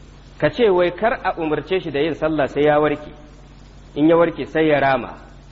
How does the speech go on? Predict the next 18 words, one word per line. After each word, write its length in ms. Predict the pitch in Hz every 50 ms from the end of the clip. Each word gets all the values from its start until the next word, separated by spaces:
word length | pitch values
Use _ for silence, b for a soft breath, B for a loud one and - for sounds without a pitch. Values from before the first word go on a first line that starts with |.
| - - - - - - - - - - - - - - - - - - - - -
To 100 | - 147
in 120 | 160 175 190
ya 80 | 196
zarce 320 | 180 208 202 180 - 160 117
fa? 160 | - 95 - - - - - - - - - - - - - - - - - - - - - - - - - - - - - - -
Wannan 240 | 262 311 277 190
kuskure 420 | - - 160 - - 165 151 120 98
ne. 100 | - - - - - - - - - - - - - - - - - - - - - - - - - - - - - - - - - - - - - - - - - - - - -
Duk 140 | - 202 196 -
halin 380 | - 220 226 220 220 233 220 180
da 60 | 170
ɗan 140 | - 175 -
adam 220 | 185 190 180 170 156
yake 220 | 160 151 143 143 -
ciki, 240 | - - - 135
komai 420 | 127 - - 190 190 185 170 185 180
tsananin 460 | 185 - 180 180 185 180 180 175 170
ciwo, 420 | - - 175 185 185 147 110 92